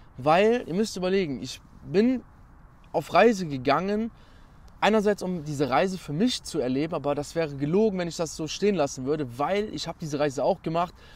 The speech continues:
um gute Videos zu machen. Jedenfalls war das mein Ziel. Ihr entscheidet jetzt, ob das, äh, mir, ob mir das gelungen ist oder nicht, aber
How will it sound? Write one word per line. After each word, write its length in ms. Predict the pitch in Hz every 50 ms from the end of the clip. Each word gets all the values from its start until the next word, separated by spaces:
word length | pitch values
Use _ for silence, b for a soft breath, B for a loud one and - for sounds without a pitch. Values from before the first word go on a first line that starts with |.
| B B B
um 180 | - - 143 139
gute 280 | 139 180 196 - 165
Videos 320 | 160 196 202 190 185 - -
zu 120 | - -
machen. 320 | 127 120 113 107 113 - - - - - -
Jedenfalls 340 | 135 131 - 151 135 -
war 80 | - 151
das 160 | 151 151 -
mein 160 | 156 143 131
Ziel. 280 | - - 170 170 143 113
Ihr 80 | 117 127
entscheidet 400 | 131 - - 151 156 165 151 -
jetzt, 200 | 170 156 - 147
ob 100 | 143 -
das, 160 | - 139 139 - - B B B B B B B
äh, 140 | - - 143
mir, 260 | 151 156 156 151 -
ob 80 | 143 147
mir 80 | 160 151
das 160 | 151 139 -
gelungen 300 | - 147 160 185 196 185
ist 120 | 170 -
oder 200 | 147 135 135 135
nicht, 280 | 143 160 190 196 - -
aber 300 | 139 143 151 151 151